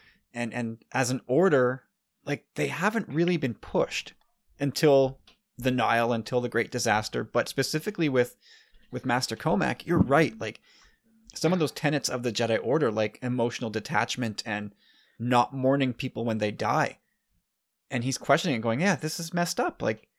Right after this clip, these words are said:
why can't I mourn the people that I care about when they die, especially the way they go out?" Like,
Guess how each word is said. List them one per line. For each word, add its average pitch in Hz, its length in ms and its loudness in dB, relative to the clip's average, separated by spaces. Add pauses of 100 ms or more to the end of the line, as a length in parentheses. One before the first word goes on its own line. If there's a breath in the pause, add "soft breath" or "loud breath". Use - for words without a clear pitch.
(420)
why 170 180 2
can't 208 380 -4
I 170 180 2
mourn 151 460 0
the 139 80 -2
people 147 320 -4
that 127 140 2
I 120 100 4
care 120 260 2
about 117 300 -2
when 117 140 -2
they 117 120 -2
die, 120 440 -2 (180)
especially - 420 0
the 123 100 2
way 127 140 6
they 120 140 6
go 113 200 4
out?" 139 260 2 (540 loud breath)
Like, 127 280 -2